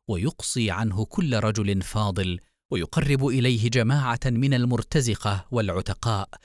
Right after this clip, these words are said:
ويجزل العطاء للشعراء الذين نفيناهم من مدينتنا، فيكيلون له المديح كيلا، وينهب الهياكل، ويعتصر الشعب ليطعم حراسه وأعوانه،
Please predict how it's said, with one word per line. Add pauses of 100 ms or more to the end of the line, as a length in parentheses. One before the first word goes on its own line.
(300)
ويجزل
العطاء
للشعراء
الذين
نفيناهم
من
مدينتنا، (360)
فيكيلون
له
المديح
كيلا، (440)
وينهب
الهياكل، (260)
ويعتصر
الشعب (240)
ليطعم
حراسه
وأعوانه،